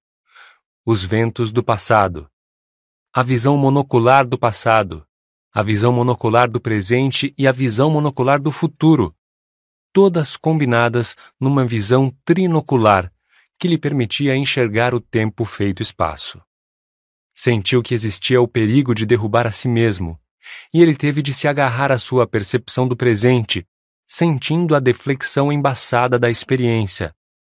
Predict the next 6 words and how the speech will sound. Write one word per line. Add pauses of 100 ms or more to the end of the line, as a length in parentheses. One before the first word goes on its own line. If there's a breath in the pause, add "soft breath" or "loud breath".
(220)
O
momento
fluido. (640)
A
solidificação
contínua